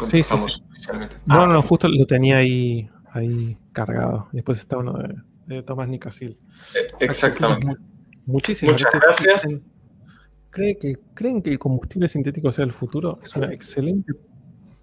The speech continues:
Speaker 1: pregunta, sinceramente.
Speaker 2: Yo, yo la veo
Speaker 1: Eh,
Speaker 2: verde.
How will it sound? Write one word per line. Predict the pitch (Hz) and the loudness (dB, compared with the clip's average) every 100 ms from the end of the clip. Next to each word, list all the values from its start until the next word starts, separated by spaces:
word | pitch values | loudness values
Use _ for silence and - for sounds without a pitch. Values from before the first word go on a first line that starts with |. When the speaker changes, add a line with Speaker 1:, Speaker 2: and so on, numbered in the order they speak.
| _ _ _ _ | _ _ _ _
Speaker 1:
pregunta, | - 143 127 151 127 170 156 120 - - - - - - _ _ | -6 -4 -2 -2 -4 -8 -10 -12 -14 -20 -20 -20 -20 -20 _ _
sinceramente. | - - - - - - - - - - - - - _ _ _ _ _ _ | -2 0 2 2 0 -2 -10 -20 -20 -20 -20 -20 -20 _ _ _ _ _ _
Speaker 2:
Yo, | - - - - | -6 -6 -6 -16
yo | - - 160 | -14 4 6
la | 180 | 8
veo | 147 135 | 10 8
Speaker 1:
Eh, | 127 | 8
Speaker 2:
verde. | 123 117 117 | 4 2 -2